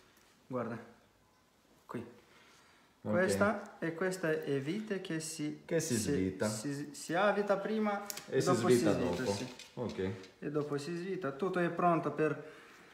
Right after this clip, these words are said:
Speaker 1: prendere il paziente, lui fa, deve fare la radiografia, dopo
Speaker 2: Mhm.
Speaker 1: lo lascio di riposare.
Speaker 2: Vedete che c'è la sala d'attesa lì, non so se si vede, e ci sono
Speaker 1: Ah,
Speaker 2: già i
Speaker 1: andiamo
Speaker 2: pazienti.
Speaker 1: così.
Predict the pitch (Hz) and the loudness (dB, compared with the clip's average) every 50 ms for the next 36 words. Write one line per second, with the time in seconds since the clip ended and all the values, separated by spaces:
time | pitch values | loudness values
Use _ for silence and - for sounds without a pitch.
0 | - - - - - - - - 180 175 175 175 165 170 170 170 165 165 165 - | -20 -20 -20 -20 -20 -6 0 4 4 6 6 6 6 4 4 4 4 4 2 0
1 | - - - - 110 104 - - - - - - - - - - 151 151 147 - | -2 -8 -10 -10 -10 -10 -10 -12 -14 -18 -20 -20 -20 -16 -10 -6 -4 -2 0 2
2 | - - - 202 196 180 165 151 151 160 165 165 165 165 160 160 156 160 160 156 | 2 2 2 2 2 0 0 0 0 0 0 0 0 0 0 0 0 0 -2 -2
3 | 156 - 170 165 165 160 160 165 170 165 170 175 190 190 185 - 214 202 180 151 | -2 0 2 2 2 4 4 4 4 4 4 2 2 0 0 0 0 2 4 4
4 | 151 151 180 180 175 180 170 165 165 160 165 - 107 107 107 104 107 107 - - | 4 4 2 0 2 2 2 2 2 2 0 -2 -4 -4 -4 -2 -4 -4 -6 -8
5 | - - 147 147 156 160 160 156 160 160 156 160 160 156 156 - - - 127 135 | -8 -6 -2 0 2 2 2 2 0 0 0 0 -2 -2 0 0 2 4 4 6
6 | - 139 131 123 127 120 120 - 127 117 117 110 110 110 104 - - 110 110 107 | 6 6 6 6 6 6 6 6 4 4 4 4 4 2 2 2 2 2 2 2
7 | 104 110 107 - 135 143 127 107 104 104 110 104 95 95 92 - 120 127 123 - | 2 0 0 0 0 0 2 2 2 2 2 2 0 0 0 0 -2 -2 0 0
8 | 98 - - 98 87 90 95 95 92 90 95 95 95 98 - 104 101 - 110 104 | 0 0 0 -2 0 0 2 2 2 0 0 0 0 0 0 0 0 2 2 2
9 | 98 98 98 104 110 110 107 - - 104 98 - - 123 127 131 135 135 - 151 | 4 4 4 6 6 6 6 6 6 4 4 6 6 6 6 6 4 4 4 4
10 | 143 135 135 - - 135 135 131 - - | 4 4 2 0 -4 -6 -6 -8 -8 -12